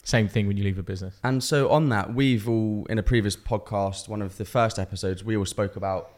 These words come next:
Speaker 2: our lowest points. You know, when you're saying with your kids, you know, you're lying in bed thinking, "Where's my next deal gonna come from?" I've lost deals, you know, things that you mentioned where we've had our lowest points. I think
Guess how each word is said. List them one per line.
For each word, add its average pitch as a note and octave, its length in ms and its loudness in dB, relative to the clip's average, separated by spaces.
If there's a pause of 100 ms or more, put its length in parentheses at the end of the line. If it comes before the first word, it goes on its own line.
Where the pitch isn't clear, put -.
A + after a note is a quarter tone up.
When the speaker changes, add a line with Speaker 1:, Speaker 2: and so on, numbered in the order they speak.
(100)
Speaker 2:
our G#2 160 0
lowest F2+ 320 -2
points. - 540 -8
You G2+ 60 -4
know, F#2 120 0
when F#2+ 180 -2
you're G2 120 -2
saying F#2+ 360 -2 (340)
with G#2 100 -4
your F#2+ 100 -4
kids, A2 440 -2 (260)
you A2 60 -6
know, G2+ 80 -2
you're G2+ 100 -2
lying G2+ 480 -4
in G#2 120 -4
bed G2 280 -2 (240)
thinking, G2+ 300 -8
"Where's G2 180 -2
my F#2+ 80 -4
next F#2+ 220 -8
deal C3+ 100 2
gonna A2 180 -2
come A2 200 -4
from?" G2+ 360 -2
I've F#2+ 180 -2
lost A2+ 240 0
deals, G2+ 440 0
you G#2+ 60 -4
know, G2 100 2
things G2 300 0
that F#2+ 80 -4
you G#2+ 140 0
mentioned F#2 340 -2
where G2+ 120 0
we've G2+ 220 -2
had G2+ 180 -2
our G2 300 0 (340)
lowest G2+ 320 2
points. - 600 0
I - 80 -2
think A2 320 -2